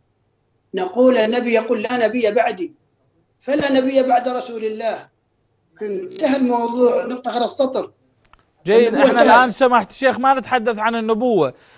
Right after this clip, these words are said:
Speaker 2: نتحدث عن الملك.
Speaker 1: مم.
Speaker 2: الملك انتقل،
Speaker 1: الملك.
Speaker 2: انتقل من نبي إلى نبي، ورثه نبي عن نبي. شنو الملك؟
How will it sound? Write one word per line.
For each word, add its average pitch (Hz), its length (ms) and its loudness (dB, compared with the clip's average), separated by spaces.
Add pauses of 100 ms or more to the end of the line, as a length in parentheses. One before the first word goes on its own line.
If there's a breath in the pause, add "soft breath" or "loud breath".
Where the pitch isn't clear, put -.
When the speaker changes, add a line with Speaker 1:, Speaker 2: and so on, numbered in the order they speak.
(160 soft breath)
Speaker 2:
نتحدث 214 680 2
عن 240 220 2
الملك. 240 680 0
Speaker 1:
مم. - 300 -8 (1200)
Speaker 2:
الملك 226 800 0 (540)
انتقل، 233 520 2 (160)
Speaker 1:
الملك. - 180 -6 (1400)
Speaker 2:
انتقل 196 560 0
من 262 200 -6
نبي 269 400 2
إلى 262 220 4
نبي، 214 360 2
ورثه 220 680 0
نبي 208 340 -2
عن 262 220 2
نبي. 190 340 0 (240 soft breath)
شنو 294 300 2
الملك؟ 202 540 -4